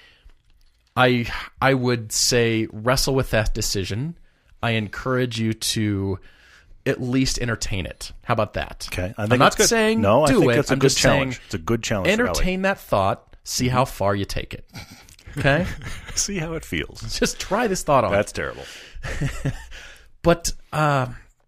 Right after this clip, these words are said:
Speaker 1: I'm actually, because of your transient situation,
Speaker 2: Mm-hmm. Mm-hmm.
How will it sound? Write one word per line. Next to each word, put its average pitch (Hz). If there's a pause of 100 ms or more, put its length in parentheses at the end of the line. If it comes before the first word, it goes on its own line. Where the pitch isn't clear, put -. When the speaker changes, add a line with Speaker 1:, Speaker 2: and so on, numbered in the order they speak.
(300)
Speaker 1:
I'm 139
actually, 131 (180)
because -
of 170
your 151
transient 120
situation, 82
Speaker 2:
Mm-hmm. 90
Mm-hmm. 82